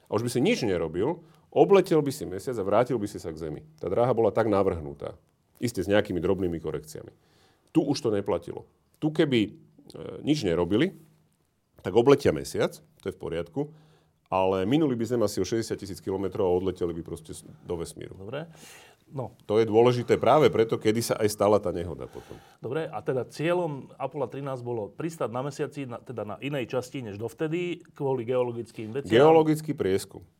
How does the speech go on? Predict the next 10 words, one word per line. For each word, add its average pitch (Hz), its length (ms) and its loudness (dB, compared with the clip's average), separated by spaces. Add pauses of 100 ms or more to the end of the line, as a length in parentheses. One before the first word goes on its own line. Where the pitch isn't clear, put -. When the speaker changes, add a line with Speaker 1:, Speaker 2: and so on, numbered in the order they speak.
(180)
Speaker 1:
Posadka 135 520 -4
Apollo 104 280 -2
trinásť 107 360 -6
bola 90 160 -6
prvá, 143 340 4
ktorá 101 300 -2
dostala, 92 400 -6
že 85 80 -12
fakt, 98 260 -10
že 87 140 -10